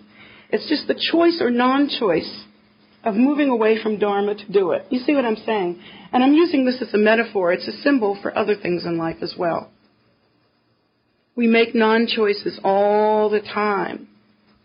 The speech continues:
And again, it's because we think that merit is so thick and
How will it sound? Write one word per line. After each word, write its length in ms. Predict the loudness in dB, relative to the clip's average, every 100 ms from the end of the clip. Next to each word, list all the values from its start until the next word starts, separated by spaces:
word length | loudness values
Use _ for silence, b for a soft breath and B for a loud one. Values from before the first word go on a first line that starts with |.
| _ -20 -20 B B B B B
And 140 | 0
again, 280 | 2 2 4
it's 140 | 2 -2
because 360 | -4 -2 -2 -4
we 160 | -8 -2
think 300 | 0 0 -4
that 180 | -6 -2
merit 480 | 0 2 0 -2
is 300 | -6 -6 -4
so 240 | 2 2 0 -4
thick 240 | -4 -2 -2
and 160 | -4